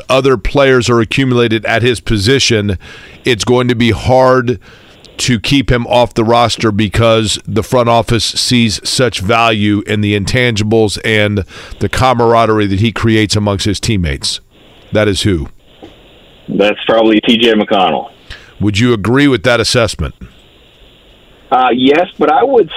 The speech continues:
Speaker 2: say it's not just the intangibles when you look at the way he played last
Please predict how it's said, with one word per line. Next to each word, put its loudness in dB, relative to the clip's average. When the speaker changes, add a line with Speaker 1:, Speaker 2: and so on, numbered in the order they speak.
Speaker 2:
say 2
it's -2
not 0
just -2
the 2
intangibles 0
when 0
you 0
look 0
at -2
the 0
way 2
he 0
played 0
last 0